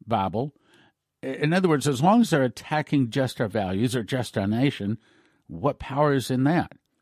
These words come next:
But when we start saying you are attacking our God, our King James Bible,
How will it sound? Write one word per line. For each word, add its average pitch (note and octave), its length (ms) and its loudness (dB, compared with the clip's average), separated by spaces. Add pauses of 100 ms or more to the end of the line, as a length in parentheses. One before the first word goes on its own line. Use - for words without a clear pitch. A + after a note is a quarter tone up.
(440)
But A#2 200 -4
when F#3 260 4
we G3 140 4
start - 340 -2
saying G#2+ 600 -2
you B2 240 0
are A2+ 140 0
attacking C3 760 -2 (500)
our C#3+ 240 4
God, A2+ 460 -2 (800)
our C#3+ 180 2
King E3 240 2
James C3+ 340 0
Bible, G2+ 440 -6